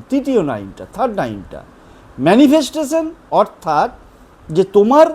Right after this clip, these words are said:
ফিউচারটাকে ব্রাইট করে দেবে। তার কারণ হচ্ছে সংখ্যাতত্ত্বের নিরিখে নাইন হচ্ছে কমপ্লিশন। কমপ্লিশন মানে কি?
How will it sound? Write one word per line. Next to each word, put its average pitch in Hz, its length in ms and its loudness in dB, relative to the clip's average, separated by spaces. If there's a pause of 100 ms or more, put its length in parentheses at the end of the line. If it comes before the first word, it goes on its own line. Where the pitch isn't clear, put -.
(580)
ফিউচারটাকে 269 760 0 (320)
ব্রাইট 160 380 2 (140)
করে 107 220 -12 (100)
দেবে। 98 220 -20 (680)
তার 226 220 4 (640)
কারণ 160 380 4 (140)
হচ্ছে 123 360 -8 (760)
সংখ্যাতত্ত্বের 254 880 -2
নিরিখে 226 580 -2 (840)
নাইন 160 540 2 (100)
হচ্ছে 254 260 -6 (180)
কমপ্লিশন। 160 540 -4 (120)
কমপ্লিশন 240 500 -8 (100)
মানে 262 180 -6
কি? 294 160 -10